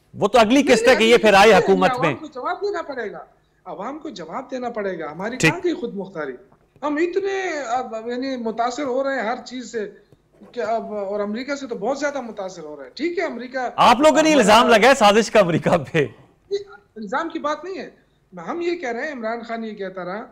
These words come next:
Speaker 2: कि इस मु-, ये मुल्क जो है ये इतने करोड़ आवाम का मुल्क है, तो इसको खुद मुख्तार होना चाहिए।
Speaker 1: ठीक।
Speaker 2: और अल्हम्दुलिल्लाह हमारी एक मजबूत फौज है, हम कोई बनाना रिपब्लिकन नहीं है।
Speaker 1: हम्म।
Speaker 2: एक मजबूत फौज हम, हम, हमारे साथ है, इस मुल्क की
Speaker 1: ठीक।
Speaker 2: फौज है।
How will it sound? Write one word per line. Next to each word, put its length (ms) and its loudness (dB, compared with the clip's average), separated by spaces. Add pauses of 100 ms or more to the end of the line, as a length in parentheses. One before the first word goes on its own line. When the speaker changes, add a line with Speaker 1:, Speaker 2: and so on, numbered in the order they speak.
(440)
Speaker 2:
कि 340 -6 (200)
इस 220 -12
मु-, 280 -4
ये 160 -4
मुल्क 280 -6
जो 140 -8
है 340 -10 (300)
ये 400 -4
इतने 500 -6
करोड़ 300 -2
आवाम 280 -4
का 120 -8
मुल्क 280 -10
है, 180 -18 (400)
तो 120 -20
इसको 220 -8
खुद 200 -6
मुख्तार 400 -4
होना 180 -6
चाहिए। 400 -14 (200)
Speaker 1:
ठीक। 240 -2
Speaker 2:
और 80 -2
अल्हम्दुलिल्लाह 600 -2
हमारी 320 -8
एक 100 -14
मजबूत 380 -10
फौज 320 -6
है, 140 -8 (120)
हम 140 -10
कोई 120 -10
बनाना 340 -4
रिपब्लिकन 540 -6
नहीं 180 -6
है। 320 -12
Speaker 1:
हम्म। 320 -6
Speaker 2:
एक 140 -6
मजबूत 520 -2
फौज 260 -4
हम, 120 -8
हम, 320 -6
हमारे 340 -6
साथ 320 -10
है, 240 -8
इस 180 -14
मुल्क 200 -6
की 60 -10
Speaker 1:
ठीक। 220 -8 (100)
Speaker 2:
फौज 240 -4
है। 300 -6